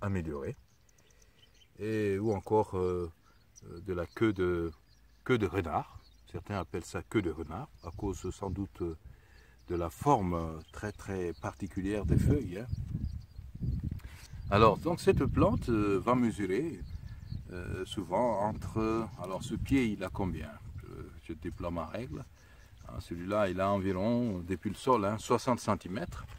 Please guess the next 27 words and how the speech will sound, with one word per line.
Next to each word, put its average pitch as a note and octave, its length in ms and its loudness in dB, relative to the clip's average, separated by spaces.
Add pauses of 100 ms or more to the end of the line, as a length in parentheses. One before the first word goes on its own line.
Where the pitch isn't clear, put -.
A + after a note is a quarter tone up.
(300)
Je - 60 -18
suis - 140 -10
à F#2 40 -8
la D#2+ 120 -8
troisième F#2+ 420 -2
gradua-, E2+ 420 -4
tro-, G2+ 200 -2
troisième G2+ 460 0
division E2+ 500 -4
de F2+ 80 -4
ma D#2 140 -4
règle, - 260 -10 (100)
soixante A2 340 0
centimètres. - 480 -6 (540)
Mais G2+ 140 2
on C3 140 8
a C3 100 8
donné D3 260 8
des C3 160 10
hauteurs A#2 480 6
jusqu'à, A2 640 2 (720)
euh, F#2 120 -10
disons, G#2 640 2
un A#2+ 120 6
mètre G#2 680 2 (160)
cinquante, F3 560 6
hein. E3+ 140 2